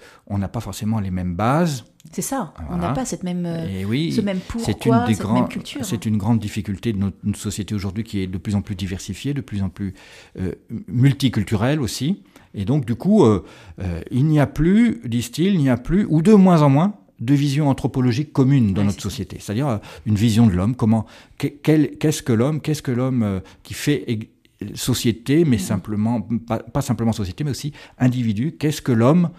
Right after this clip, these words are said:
Speaker 1: euh, s-, lui-même et comment doit, doit-il,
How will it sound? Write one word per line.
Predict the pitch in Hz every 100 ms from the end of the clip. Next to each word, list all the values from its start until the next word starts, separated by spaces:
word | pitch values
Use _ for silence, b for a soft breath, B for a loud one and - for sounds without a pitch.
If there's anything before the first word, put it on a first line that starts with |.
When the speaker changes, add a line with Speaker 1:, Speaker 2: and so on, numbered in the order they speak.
| B B B -
Speaker 1:
euh, | 107 101 95 92 87 80 65 - - -
s-, | 117 - -
lui-même | 110 139 120 131 170 -
et | 104
comment | - 151 143 151
doit, | 120 113 - -
doit-il, | 120 113 143 127